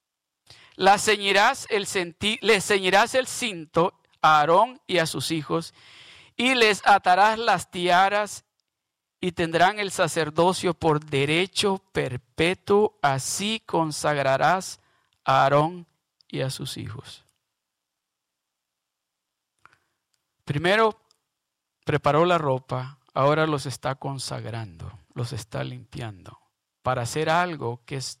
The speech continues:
de vital importancia para Dios. "Le ceñirás el cinto a Aarón y a sus hijos, y les atarás las tiaras, y tendrán el sacerdocio por derecho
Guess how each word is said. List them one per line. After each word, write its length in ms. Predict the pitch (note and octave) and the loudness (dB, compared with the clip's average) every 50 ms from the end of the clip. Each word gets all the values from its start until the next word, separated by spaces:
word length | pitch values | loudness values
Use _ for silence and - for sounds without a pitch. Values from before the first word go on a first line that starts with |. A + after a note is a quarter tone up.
| _ _ | _ _
de 100 | - C3 | -8 -6
vital 460 | C3 C#3 B2+ - - - C#3+ D3 D3+ D3+ | -6 -6 -8 -10 -4 -2 -2 -2 -2 -4
importancia 1000 | D3+ D3 - - C#3 B2+ C3+ - - C3+ C3 B2+ A#2 A2 - B2 G2+ F#2 G#2 _ _ _ _ _ _ | -10 -12 -10 -10 -10 -10 -10 -10 -10 -10 -10 -10 -12 -16 -16 -16 -16 -18 -18 _ _ _ _ _ _
para 280 | - B2+ B2 A#2+ A2+ G#2+ | -12 -10 -10 -10 -10 -12
Dios. 460 | G2 F2 - - - - - - _ _ _ _ _ _ _ _ _ _ _ _ _ _ _ _ _ _ _ _ _ _ _ _ _ _ - - _ _ _ _ _ - | -12 -14 -16 -16 -18 -18 -20 -20 _ _ _ _ _ _ _ _ _ _ _ _ _ _ _ _ _ _ _ _ _ _ _ _ _ _ -20 -20 _ _ _ _ _ -2
"Le 180 | - F#3 G3+ F#3+ | 2 2 2 4
ceñirás 580 | - G#3+ G#3 G3+ G3 F#3 G3+ A3 B3 A#3+ - | 4 2 2 4 4 4 6 4 4 2 0
el 160 | A3+ G3 F#3 - | -2 -2 -2 -4
cinto 580 | - - A#3+ C4 C#4+ C4 _ - C4 B3 A#3+ | -4 -4 -4 -4 -4 -6 _ 4 6 6 8
a 60 | G#3+ G#3 | 6 6
Aarón 380 | G3+ G#3 G3+ G#3+ A3 G#3+ - _ - | 6 4 4 2 0 -4 -16 _ -2
y 120 | F#3+ F3+ | 0 0
a 60 | E3+ | 2
sus 240 | - - D#3 C3 - | 0 -2 -6 -6 -6
hijos, 480 | F#3 D3 - - A#2 C3+ - - - _ - | -6 -8 -8 -8 -8 -8 -8 -12 -16 _ -4
y 120 | E3 E3 | -2 0
les 180 | E3 D#3+ C#3+ - | 0 0 2 2
atarás 460 | E3 D3 - D#3 D3+ E3 F3 F3+ F#3 | 0 0 2 4 4 6 4 4 2
las 260 | G3 F3+ E3+ D#3 - | 0 -2 -2 -2 -4
tiaras, 720 | - - E3 D#3+ D#3 D#3 D3 B2 A#2 A2+ A#2+ - - - _ _ _ _ - - _ _ - | -10 -6 -2 0 0 0 0 -2 -4 -8 -10 -12 -16 -20 _ _ _ _ -20 -20 _ _ -4
y 120 | - E3 | -4 -4
tendrán 640 | - - D#3+ D3+ D#3 D#3 D#3 E3 E3 F3+ G3+ A3 A3+ - | -2 -2 -4 -4 -2 0 2 2 4 2 2 -2 -6 -8
el 180 | - F#3 E3+ D#3 | -6 -4 -4 -4
sacerdocio 1040 | - - E3 D#3 C3+ - D3+ C#3 C#3 D3+ D3+ D#3+ E3 F#3 G3 - - - G3+ F#3+ F3+ | -4 -2 -2 -2 -2 -2 -6 -8 -8 -4 2 4 4 4 4 2 -2 -4 -4 -4 -4
por 340 | _ - E3+ D#3 D3 C#3+ C#3+ | _ -2 0 0 0 0 -2
derecho 760 | C#3+ D3 C3 C3+ D3 D#3+ F#3 F#3 - - G3 F#3+ F3+ E3+ | -4 -6 -4 -2 -2 -2 -2 -2 -4 -4 -4 -4 -6 -8